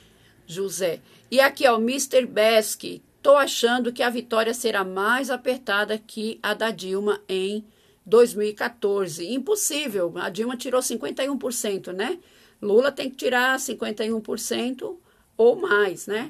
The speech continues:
Vai ser, é, vai ser ne-, nesse, nesse sentido aí, mas não importa, né? Importa é, é vencer. E vai dar tudo certo.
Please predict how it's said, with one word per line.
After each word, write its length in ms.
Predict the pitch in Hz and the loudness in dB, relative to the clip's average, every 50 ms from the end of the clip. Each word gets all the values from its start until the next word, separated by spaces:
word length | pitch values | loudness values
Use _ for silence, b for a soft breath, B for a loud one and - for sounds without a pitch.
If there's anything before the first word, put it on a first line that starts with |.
| 269 | -10
Vai 220 | 247 214 247 - - | -6 -4 -4 -4 -4
ser, 340 | - - - - - 392 294 262 - | -2 -2 0 0 0 0 -2 -4 -4
é, 280 | - 277 294 262 220 | -4 -4 -4 -4 -4
vai 180 | 180 185 220 262 | -2 -2 -4 -4
ser 360 | - - 311 311 302 285 254 | -4 -6 -6 -4 -2 0 0
ne-, 180 | 240 226 220 220 | 0 0 0 -2
nesse, 680 | 220 214 220 220 - - 233 214 208 190 175 - - b b b b b b b b b | -4 -4 -4 -4 -4 -4 -4 -4 -4 -4 -6 -8 -12 b b b b b b b b b
nesse 260 | 214 202 196 - 233 | -8 -8 -6 -6 -6
sentido 480 | - - 233 226 214 - 240 233 190 | -6 -4 -4 -4 -4 -4 -4 -2 0
aí, 260 | 226 202 208 214 220 233 | 0 0 0 0 -2 -2
mas 380 | 240 240 226 240 240 - - | -2 -2 -2 -2 -4 -6 -4
não 160 | 220 226 240 | -4 -2 -2
importa, 460 | 262 269 - - 180 170 165 - - 185 | -2 -4 -4 -4 -4 -4 -4 -8 -8 -6
né? 120 | 196 214 | -4 -4
Importa 400 | 226 240 247 208 214 254 - 233 | -4 -4 -4 -4 -4 -4 -4 -6
é, 140 | 220 208 208 - | -8 -8 -6 -6
é 120 | 202 202 | -6 -4
vencer. 540 | 185 214 220 226 220 - - 175 165 - _ b b b b b b b b b | -4 -2 -4 -4 -4 -6 -8 -8 -10 -12 _ b b b b b b b b b
E 80 | - | -10
vai 160 | 170 196 202 | -4 -2 -2
dar 120 | 208 208 185 | 0 0 -2
tudo 180 | - 247 233 | -4 -6 -6
certo. 500 | 240 - - 202 185 151 151 - - - | -6 -6 -4 -4 -4 -4 -6 -10 -18 -20